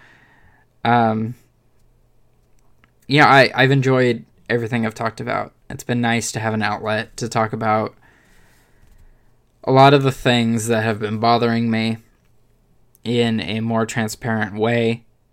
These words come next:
You know, a lot of us have probably heard at this point about kind of a loneliness epidemic that's kind of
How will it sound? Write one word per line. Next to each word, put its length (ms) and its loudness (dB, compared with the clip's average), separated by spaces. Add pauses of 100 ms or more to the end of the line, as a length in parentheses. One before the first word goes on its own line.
(760)
You 180 -4
know, 300 -4
a 100 -4
lot 240 4
of 120 2
us 240 -2
have 400 -8 (100)
probably 460 0
heard 320 0
at 200 -4
this 160 -12
point 460 -6 (540)
about 260 -4
kind 220 -2
of 100 -4
a 100 -2
loneliness 1000 -2
epidemic 760 -4
that's 180 -8
kind 260 -2
of 340 -8